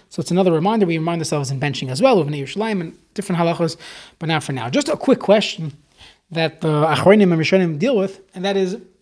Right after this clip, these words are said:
so if you have to wash your hands in order to, uh, remind you of Truma, to habituate yourself for Truma, so then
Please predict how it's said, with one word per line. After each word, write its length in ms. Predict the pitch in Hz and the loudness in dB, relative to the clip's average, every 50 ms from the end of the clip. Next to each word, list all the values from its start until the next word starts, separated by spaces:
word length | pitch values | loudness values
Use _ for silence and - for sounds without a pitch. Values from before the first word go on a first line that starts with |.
| _ _ _ _ _ | _ _ _ _ _
so 260 | - - - 185 190 202 | -6 0 2 4 4 4
if 100 | 185 - | 2 2
you 80 | 196 | 2
have 100 | 233 220 | 2 4
to 80 | - 208 | 4 4
wash 220 | 214 214 190 - | 4 4 4 2
your 100 | - 160 | -2 -2
hands 340 | 185 220 214 196 180 165 - - - | -2 -2 -2 -2 -4 -6 -8 -12 -10
in 100 | 160 180 | -6 -4
order 360 | 202 196 185 170 156 - - _ - - - - _ _ _ - | -2 -2 -2 -2 -4 -6 -12 _ -20 -20 -20 -20 _ _ _ -10
to, 500 | - - 175 170 165 165 160 160 160 156 | 0 4 4 6 6 6 6 6 6 6
uh, 280 | 151 151 151 147 147 | 4 4 2 2 4
remind 400 | 147 156 165 170 185 196 220 196 | 4 6 6 6 6 6 4 4
you 100 | 180 175 | 4 2
of 140 | 160 143 - | 2 0 0
Truma, 440 | - - 240 339 277 180 185 196 - - _ _ _ _ _ _ _ _ _ | -2 -2 -2 0 2 2 0 0 -2 -8 _ _ _ _ _ _ _ _ _
to 120 | - 165 147 | -2 0 2
habituate 460 | 147 147 190 262 - - 214 196 170 | 4 4 4 4 6 6 8 8 8
yourself 380 | 160 151 - - 160 160 151 | 6 4 2 2 2 0 0
for 80 | - 151 | -4 -8
Truma, 340 | - - 277 294 247 208 185 | -8 -6 -4 -2 -2 -2 -2
so 120 | - - | -4 -4
then 280 | 196 185 190 233 226 | -4 -4 -4 -4 -6